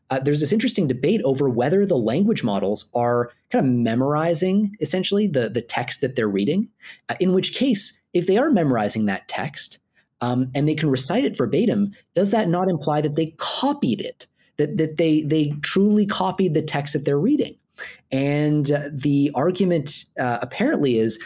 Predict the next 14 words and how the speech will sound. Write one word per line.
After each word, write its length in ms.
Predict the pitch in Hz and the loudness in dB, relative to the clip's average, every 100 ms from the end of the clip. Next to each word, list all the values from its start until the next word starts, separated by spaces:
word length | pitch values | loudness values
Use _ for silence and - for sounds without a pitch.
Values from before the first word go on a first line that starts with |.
| - - | -6 -4
that 260 | 143 - - | -4 -6 -4
this 160 | 175 202 | -2 0
is 120 | 269 | 0
actually 420 | 220 214 190 175 | 0 0 0 2
okay. 580 | 135 131 - 262 120 - | 2 0 -2 -2 0 -2
It, 180 | 143 151 | -2 0
it's 140 | 147 - | -2 -4
often 400 | 139 190 214 254 | -2 -2 0 0
okay 680 | 202 160 160 - 180 113 104 - - | 2 0 -2 -2 0 0 -2 -8 -8
to 120 | - | 0
replicate 680 | 139 143 202 202 - 127 123 | 2 2 2 0 0 0 0
even 380 | 160 240 294 - | 0 2 2 0
copyrighted 720 | - 220 226 202 185 165 143 | -2 -4 0 2 2 2 2
material 640 | 123 - 196 175 110 104 | 0 0 0 2 2 0